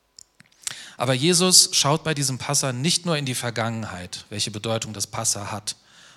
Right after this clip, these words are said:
und welche Bedeutung es für ihn jetzt hat. Er schaut auch jetzt schon in die Zukunft und sagt, „Es wird wieder eine Zeit kommen, wo ich das mit euch feiern werde, nämlich dann, wenn Gottes Herrschaft vollständig angebrochen ist.“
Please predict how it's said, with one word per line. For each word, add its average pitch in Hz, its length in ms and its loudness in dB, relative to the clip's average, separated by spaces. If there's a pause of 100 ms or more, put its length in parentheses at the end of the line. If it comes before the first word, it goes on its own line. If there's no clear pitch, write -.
(100)
und - 60 -4
welche 117 180 0
Bedeutung 117 440 -2
es - 140 0
für 120 120 -4
ihn 131 240 -2
jetzt 131 400 0
hat. 92 160 -10
Er 143 100 -4
schaut 156 300 0
auch 120 120 -4
jetzt 123 320 0
schon 175 200 -2
in 151 100 -6
die 147 140 -6
Zukunft - 560 -4
und 110 120 -10
sagt, 104 360 -6 (1120)
„Es - 200 0
wird 143 180 0
wieder 143 160 4
eine 127 180 0
Zeit 131 320 2
kommen, 131 320 -2
wo 127 160 -2
ich 131 140 0
das 123 180 -2
mit 113 160 -10
euch 113 380 -4 (100)
feiern 107 480 -6
werde, 92 340 -10 (460)
nämlich 107 220 -4
dann, 120 220 -2
wenn 117 120 -6
Gottes 113 320 -2
Herrschaft 127 560 -4
vollständig 123 800 -4
angebrochen 104 680 -12
ist.“ - 260 -10